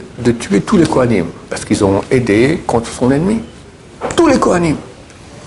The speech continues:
Personne de ces soldats ose faire cela. Alors il lui dit, « Doeg, vas-y. » Et Doeg va et tue tout le monde. Une vo-, voix sort du ciel, lui dit, «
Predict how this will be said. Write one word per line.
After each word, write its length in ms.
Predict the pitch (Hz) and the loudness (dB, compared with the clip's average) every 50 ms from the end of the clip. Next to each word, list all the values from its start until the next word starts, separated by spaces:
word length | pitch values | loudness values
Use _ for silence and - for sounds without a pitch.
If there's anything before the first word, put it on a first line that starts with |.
| - - - - - - - - | -20 -20 -20 -20 -20 -20 -6 -2
Personne 260 | 175 156 - - 180 | -2 0 2 2 0
de 60 | 151 | 2
ces 100 | - 165 | 2 2
soldats 320 | 151 - 139 139 147 143 - - | 0 0 2 2 0 0 2 2
ose 200 | 160 156 156 156 | 2 4 4 2
faire 160 | - 131 - | 0 -2 -4
cela. 320 | - - - - - - - - - - - - - - - - - - - - - | -4 -6 -8 -8 -8 -8 -10 -14 -18 -20 -20 -20 -20 -20 -20 -20 -20 -20 -16 -6 -4
Alors 200 | 139 95 95 117 | 0 0 2 2
il 60 | 117 | 2
lui 140 | 123 123 120 | 2 4 4
dit, « 40 | 131 | 4
Doeg, 240 | 160 170 175 170 139 | 4 4 4 4 4
vas-y. » 400 | 127 143 147 131 131 143 120 - - - - - - - - - - - | 4 4 4 4 4 2 0 0 -6 -14 -18 -20 -20 -20 -20 -10 -4 0
Et 60 | 123 | 2
Doeg 180 | 135 147 156 | 4 4 4
va 200 | 135 127 151 - | 4 4 4 4
et 60 | 165 - | 2 2
tue 120 | - 139 | 0 -4
tout 120 | - - | -2 -2
le 60 | 113 - | -4 -4
monde. 180 | - - - - - - - - - - - - - - - - - - - - - | -4 -8 -12 -14 -16 -16 -20 -20 -20 -20 -20 -20 -18 -18 -18 -16 -16 -14 -14 -4 0
Une 120 | 147 143 139 | 2 4 4
vo-, 360 | 127 127 180 190 196 - - | 4 4 2 2 0 0 -2
voix 320 | - 120 120 151 190 208 202 | 0 2 4 4 4 4 2
sort 260 | - - 214 175 156 | 2 2 2 4 4
du 120 | 147 151 | 4 4
ciel, 320 | 147 - - 160 127 110 107 | 2 2 0 2 2 4 4
lui 120 | 117 117 | 4 2
dit, « 160 | 113 104 95 | 2 0 -4